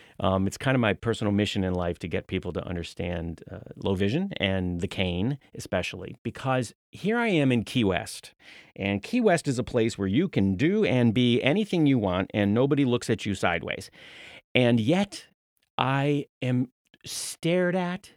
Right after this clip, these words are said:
People make comments because I'm carrying a white cane. And I find it so shocking, right? You know, you, you get, you got boys being girls, girls being boys, everyone doing whatever they want, wearing whatever they want. Yet the white cane is confusing to them. And so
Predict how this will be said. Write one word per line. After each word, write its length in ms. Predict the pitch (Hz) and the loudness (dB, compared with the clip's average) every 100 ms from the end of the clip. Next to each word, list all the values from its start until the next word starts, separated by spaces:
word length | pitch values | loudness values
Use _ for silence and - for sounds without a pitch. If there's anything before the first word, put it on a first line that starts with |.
| _ | _
People 260 | - - - | -4 0 2
make 340 | 101 92 - | 4 2 -4
comments 680 | - - 175 180 180 180 175 | -10 -4 0 2 2 0 -2
because 280 | - 120 120 | -6 -6 -2
I'm 140 | 120 | 0
carrying 560 | 113 - 131 139 143 147 - - | -2 -2 0 2 0 -2 -6 -6
a 60 | |
white 300 | 104 95 95 | -2 -2 -4
cane. 360 | - - 101 - | -8 -10 -8 -8
And 80 | - | -4
I 80 | 113 | -2
find 320 | - 156 156 | 0 0 -2
it 80 | - | -6
so 280 | - 143 | 2 4
shocking, 600 | 277 - 143 139 - 92 98 - - - | 4 2 0 2 0 -2 -4 -10 -18 -2
right? 220 | 113 117 | 2 2
You 220 | - 139 | -2 2
know, 60 | 143 | 4
you, 140 | 143 | 4
you 200 | 117 147 | 2 0
get, 160 | 135 131 | 0 0
you 120 | 131 | 2
got 180 | 135 117 - - _ _ _ _ - | 0 0 -4 -20 _ _ _ _ -12
boys 440 | 131 127 202 196 | -4 2 4 4
being 260 | 160 180 147 | 4 4 4
girls, 280 | 175 175 | 4 4
girls 240 | 143 214 180 | 4 2 4
being 200 | 175 165 | 4 4
boys, 200 | 170 165 | 4 0
everyone 280 | 175 220 170 | 2 4 8
doing 300 | 160 143 135 | 8 6 6
whatever 380 | 160 220 240 | 4 2 0
they 220 | 202 151 156 | 0 2 2
want, 320 | 143 147 - | 2 0 0
wearing 260 | 143 175 | 0 2
whatever 220 | 160 143 131 | 0 0 0
they 80 | |
want. 220 | 123 117 117 127 | 0 -4 -6 -4
Yet 280 | 113 160 - | 2 2 4
the 80 | 113 | 4
white 360 | 107 104 208 | 4 2 0
cane 380 | - 220 101 - _ _ - - | 0 0 0 -4 _ _ -20 -4
is 160 | 131 131 | 4 4
confusing 560 | 143 127 143 139 104 90 | 4 2 4 4 2 0
to 100 | 82 | -4
them. 260 | 73 107 - - - - - | -10 -14 -20 -20 -20 -14 0
And 120 | 131 | 0
so 320 | - 131 127 | 4 4 4